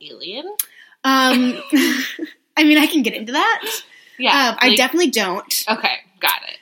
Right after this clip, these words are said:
Speaker 1: I feel like I always guess the wrong things. <laughs>
Speaker 2: I mean,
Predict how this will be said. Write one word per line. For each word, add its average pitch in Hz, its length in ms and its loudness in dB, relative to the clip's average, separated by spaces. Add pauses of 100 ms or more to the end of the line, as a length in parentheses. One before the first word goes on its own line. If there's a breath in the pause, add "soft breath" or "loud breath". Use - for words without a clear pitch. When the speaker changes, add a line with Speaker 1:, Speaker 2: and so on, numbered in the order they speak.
Speaker 1:
I 254 120 -2
feel 320 120 -6
like 349 100 -6
I 285 140 0
always 196 280 0
guess 214 220 -2
the 190 140 -12
wrong 123 420 -6
things. - 680 -2 (160)
<laughs> 440 160 -8 (760 loud breath)
Speaker 2:
I 494 240 -2
mean, 494 120 0